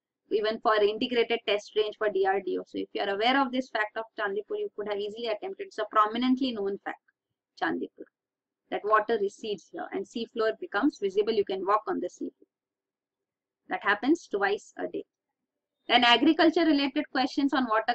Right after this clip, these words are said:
conservation. So this is obvious simple questions are mentioned in N C E R T textbooks also. Zero tillage, gypsum applying, gypsum crop residue. So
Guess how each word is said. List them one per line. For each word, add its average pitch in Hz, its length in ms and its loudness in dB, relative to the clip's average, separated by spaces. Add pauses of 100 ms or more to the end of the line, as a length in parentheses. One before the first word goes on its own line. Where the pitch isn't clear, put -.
conservation. 233 680 -4
So 247 200 -8
this 294 280 2
is 262 320 -2
obvious 240 400 2
simple 254 400 2
questions 240 440 -2
are 220 140 0
mentioned 208 400 0
in 269 80 2
N 403 180 -2
C 247 120 -6
E 233 40 2
R 226 140 2
T 254 140 -2
textbooks - 460 -6
also. - 340 -10 (320)
Zero 233 400 6
tillage, 208 440 4 (400)
gypsum 240 460 2
applying, 208 540 -2
gypsum 208 480 -2
crop 220 280 2
residue. 190 520 -2
So - 160 -20